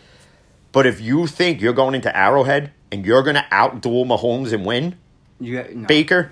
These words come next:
Speaker 2: I'm sorry.
Speaker 1: you are not. Because you barely got, Baker barely beat Texas Tech in college. When it was, when it was Baker
Speaker 2: It,
Speaker 1: versus
Speaker 2: it was,
Speaker 1: Mahomes in
Speaker 2: yeah.
Speaker 1: college. Barely beat him. I think it was, like, by four points they won by.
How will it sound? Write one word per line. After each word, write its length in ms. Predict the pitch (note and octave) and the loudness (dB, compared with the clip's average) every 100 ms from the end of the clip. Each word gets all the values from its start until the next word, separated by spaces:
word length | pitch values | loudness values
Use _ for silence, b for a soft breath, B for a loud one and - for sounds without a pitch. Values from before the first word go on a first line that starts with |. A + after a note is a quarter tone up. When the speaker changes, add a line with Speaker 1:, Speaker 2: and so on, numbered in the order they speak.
| - | -14
Speaker 2:
I'm 100 | A2+ | -16
sorry. 260 | A2+ G#2+ A#2 | -10 -4 2
Speaker 1:
you 160 | C#3 | 4
are 160 | A2 F#2+ | 4 2
not. 640 | F#2 F#2+ G2+ G#2+ E2 - b b b - | -4 -8 -2 -2 -2 -8 b b b -8
Because 280 | A2+ D#3+ | 2 4
you 60 | C#3+ | 4
barely 440 | - D3 D#3 E3+ D3 | 0 4 4 4 2
got, 280 | - B2 | 0 0
Baker 280 | C#3 E3 F#3+ | 0 0 0
barely 580 | D#3 - D#3 F3+ E3+ C#3 | -4 0 6 6 6 0
beat 280 | F#2+ A#2 A2 | -4 -8 -6
Texas 340 | A#2 G#2 F#2+ | -4 -4 -6
Tech 260 | - F#2+ - | -6 -6 -4
in 100 | E2+ | -12
college. 540 | - A2 D#2 C2+ - - _ _ _ _ _ _ | 0 0 0 -4 -16 -20 _ _ _ _ _ _
When 200 | - A2+ | -4 -2
it 40 | G#2 | 0
was, 260 | G#2 G2+ | -2 -2
when 140 | B2 A2 | -2 0
it 40 | |
was 100 | G#2 | -2
Baker 300 | - A#2 G#2+ C3+ | -2 -2 0 0
Speaker 2:
It, 40 | |
Speaker 1:
versus 240 | A#2+ A#2+ | 0 -2
Speaker 2:
it 40 | B2+ | -2
was, 280 | - B2 - | 0 0 -2
Speaker 1:
Mahomes 40 | |
in 60 | B2 | -4
Speaker 2:
yeah. 80 | |
Speaker 1:
college. 340 | B2 G#2+ E2 - b _ | 0 0 -2 -8 b _
Barely 480 | G2+ C3+ D3 C#3+ B2 | 0 4 6 4 0
beat 260 | G2 G#2+ F#2 | -4 -6 -6
him. 100 | F2 | -6
I 40 | |
think 100 | G2 | -4
it 40 | C3 | -4
was, 120 | A2 | -2
like, 200 | G2+ F#2 | -4 -2
by 140 | F#2 F2 | -6 -6
four 380 | - D3 C#3+ C#3+ | -6 0 2 2
points 400 | D3 C3 G2+ - | -2 -4 -4 -6
they 100 | F#2 | -6
won 220 | E2+ D#2+ | -6 -8
by. 240 | D#2 C#2+ | -8 -10